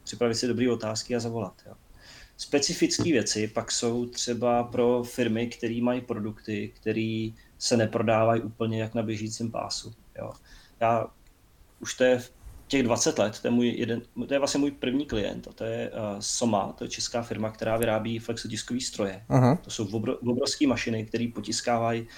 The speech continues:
Speaker 1: obalové materiály. Oni vyvíjejí ty technologie, vyrábějí ty stroje a posílají je do celého světa. Jako technologicky perfektní firma.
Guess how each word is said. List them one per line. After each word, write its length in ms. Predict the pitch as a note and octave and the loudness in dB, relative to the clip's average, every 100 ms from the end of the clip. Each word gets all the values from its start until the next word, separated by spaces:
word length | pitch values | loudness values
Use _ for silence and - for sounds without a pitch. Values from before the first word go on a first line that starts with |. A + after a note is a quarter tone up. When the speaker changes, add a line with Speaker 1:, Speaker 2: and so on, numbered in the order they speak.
| - - - - - | -20 -20 -20 -12 -4
Speaker 1:
obalové 420 | A2 A#2 A2+ C3+ | 2 4 4 2
materiály. 680 | A2 A2 G#2+ G#2 G2 G2+ A2+ - | 0 0 0 0 -2 -4 -10 -12
Oni 160 | A2 A2 | -8 -4
vyvíjejí 360 | G#2 A#2+ A#2 | -2 2 2
ty 100 | A#2 | 0
technologie, 600 | A2+ - - A#2 A#2 A#2+ | -8 -8 -4 0 2 2
vyrábějí 360 | A#2 G#2+ G#2+ A2 | 4 2 2 -4
ty 100 | A2+ | -6
stroje 280 | - A2 A2+ | -2 0 0
a 40 | |
posílají 420 | A2+ - A2+ A2 | -2 -4 -2 0
je 100 | A2+ | 0
do 120 | A2 | -4
celého 300 | G#2+ A2 A#2 | -6 -4 -4
světa. 480 | A#2 G#2 - G2 G2+ A2+ - | -4 -6 -6 -8 -10 -18 -20
Jako 260 | A2+ A2+ G#2+ | -8 -6 -6
technologicky 840 | - G#2+ - A2 A2 A2 - A2 | -8 -6 -2 0 0 -2 0 -2
perfektní 440 | - - A2+ - | -2 -6 -6 -6
firma. 320 | G#2 G#2 G2 | -4 -2 -4